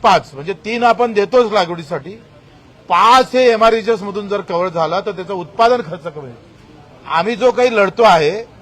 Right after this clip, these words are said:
का हमी भाव तुमचे कोण देणं होत नसेल तर उत्पादन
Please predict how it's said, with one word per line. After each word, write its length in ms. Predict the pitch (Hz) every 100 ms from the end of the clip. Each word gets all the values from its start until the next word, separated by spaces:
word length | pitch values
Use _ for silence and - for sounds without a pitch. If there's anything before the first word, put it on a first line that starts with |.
| - _ -
का 80 | 233
हमी 380 | 202 170 170 233
भाव 480 | 208 202 233 247 226
तुमचे 400 | - 196 185 233
कोण 200 | 233 208
देणं 200 | 196 226
होत 140 | 214 196
नसेल 400 | 208 170 220 202
तर 60 |
उत्पादन 500 | 208 170 - 214 233